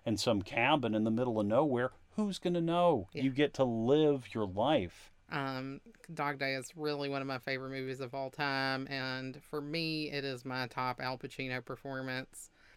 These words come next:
Speaker 2: But next week, we'll be going on to a performance that, uh, many other people think is Al Pacino's best performance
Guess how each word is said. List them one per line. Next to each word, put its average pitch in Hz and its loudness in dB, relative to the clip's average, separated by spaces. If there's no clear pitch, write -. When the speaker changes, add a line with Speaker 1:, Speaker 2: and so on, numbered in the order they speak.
Speaker 2:
But 151 0
next 175 2
week, 151 2
we'll 151 -2
be 147 0
going 143 2
on 147 0
to 151 -2
a 165 -2
performance 196 -2
that, 214 0
uh, 214 2
many 262 -2
other 320 2
people 147 0
think 135 -2
is 156 -4
Al 143 -2
Pacino's 135 -4
best 135 -4
performance 131 -8